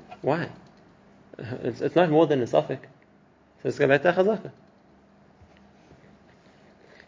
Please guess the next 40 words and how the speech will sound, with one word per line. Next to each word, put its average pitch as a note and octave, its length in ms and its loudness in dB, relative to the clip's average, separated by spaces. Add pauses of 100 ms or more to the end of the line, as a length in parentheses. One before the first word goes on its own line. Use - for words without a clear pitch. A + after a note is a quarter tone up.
Says D#3 220 2
Rav C3 400 0
Yisod. A#2 420 -2 (520)
He's C3+ 120 -2
saying D#3 160 4
it C#3 40 0
to C3+ 60 0
explain B2 220 2
the A#2 60 -6
Gemara, C3+ 280 2
but B2+ 160 -4
it's B2 120 -6
not B2+ 120 2
in A#2+ 120 -2
life. G#2+ 180 -8 (760)
He C3+ 80 -6
says, C3 280 0 (260)
she - 140 -8
was C3+ 140 0
over E3 320 4
on C3+ 80 2
Yichud. C3 320 -2 (1400)
If A#2+ 100 -2
that's D3 180 6
the D#3+ 80 0
case, D3 220 2
it's B2+ 100 -10
Mistabish B2+ 380 0
is A#2 100 -4
over A#2+ 140 4
on A#2+ 80 0
the A#2 60 -2
Rayas A2+ 280 -4
also. - 240 -10 (1000)
It's C3 120 -6
not D3 140 4
a D3+ 40 2
suffix. - 360 -6 (1400)
Sh-, - 100 -16
uh, - 220 -10